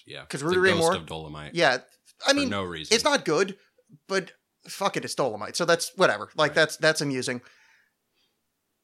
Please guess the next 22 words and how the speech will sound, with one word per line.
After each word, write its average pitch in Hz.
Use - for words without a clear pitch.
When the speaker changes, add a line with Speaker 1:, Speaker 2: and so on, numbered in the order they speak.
Speaker 2:
And 175
I 165
think 247
I 277
was 240
being 220
generous 143
when 143
I 139
used 135
the 147
plural 135
on 113
parts 139
of 127
the 117
film 110
I -
liked. -
Speaker 1:
<laughs> 98
Speaker 2:
Oh, 220
and, 202